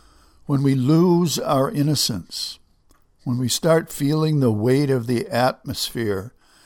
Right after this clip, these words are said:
and learn that there is death in the pot,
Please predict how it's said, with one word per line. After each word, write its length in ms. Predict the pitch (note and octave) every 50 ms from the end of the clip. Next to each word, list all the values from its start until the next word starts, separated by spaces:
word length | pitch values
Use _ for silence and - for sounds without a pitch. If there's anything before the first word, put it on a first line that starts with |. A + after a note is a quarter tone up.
| _ _ _ _ -
and 160 | A#2+ A#2 A#2
learn 460 | B2 B2+ C3+ C#3+ C#3+ D3 D3 D3 D3
that 160 | C#3+ B2+ -
there 200 | - D3+ C#3 C#3
is 160 | C#3 C3+ A#2
death 380 | A2+ A2+ A#2 C3 C3+ C3 - -
in 140 | D#3 C3+ C3
the 100 | C3+ B2
pot, 460 | - - A2+ F#2+ - - - - -